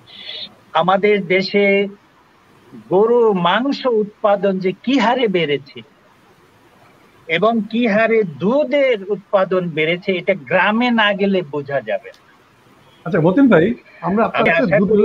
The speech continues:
Speaker 1: এবছরও
Speaker 2: আহ, আপনার কাছে দুটো প্রশ্নের উত্তর চাই। প্রথমত, একটা হচ্ছে যে আপনি যে breeding farm করেছেন সেখান থেকে প্রতি বছর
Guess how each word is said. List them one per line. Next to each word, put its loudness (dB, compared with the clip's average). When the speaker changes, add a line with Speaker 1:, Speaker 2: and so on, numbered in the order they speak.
Speaker 1:
এবছরও 0
Speaker 2:
আহ, 0
আপনার -4
কাছে -2
দুটো -2
প্রশ্নের -4
উত্তর -6
চাই। -12
প্রথমত, -6
একটা -6
হচ্ছে 0
যে 2
আপনি -8
যে 2
breeding 2
farm 2
করেছেন -2
সেখান -4
থেকে -4
প্রতি 0
বছর 0